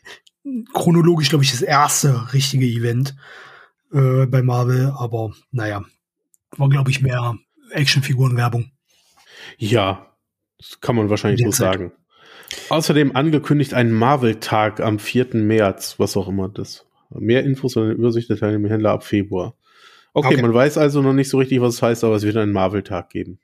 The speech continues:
Speaker 1: Mhm.
Speaker 2: Mhm.
Speaker 1: Ultimate Spider-Man Comic Collection geht auch weiter mit bis zu sechzehn Bänden jetzt, äh, im, bis zum April, bis zum April, genau.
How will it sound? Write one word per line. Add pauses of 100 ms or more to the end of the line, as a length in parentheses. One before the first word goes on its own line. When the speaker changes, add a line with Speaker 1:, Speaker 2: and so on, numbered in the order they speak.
Speaker 1:
Mhm.
Speaker 2:
Mhm. (1080)
Speaker 1:
Ultimate
Spider-Man
Comic
Collection
geht
auch
weiter
mit
bis
zu
sechzehn
Bänden
jetzt,
äh,
im,
bis
zum
April,
bis
zum
April,
genau.